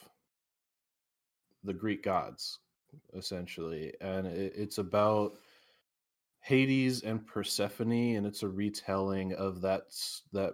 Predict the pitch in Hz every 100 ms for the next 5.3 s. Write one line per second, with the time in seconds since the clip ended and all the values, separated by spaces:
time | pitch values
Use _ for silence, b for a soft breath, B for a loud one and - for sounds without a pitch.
0 | 95 98 95 87 87 85 - - 90 82
1 | 80 80 85 80 _ _ _ - _ 101
2 | 95 90 - 90 82 87 87 - - 90
3 | 87 82 80 80 80 85 - 76 76 73
4 | 156 - 73 - - 78 69 71 - 92
5 | 90 87 78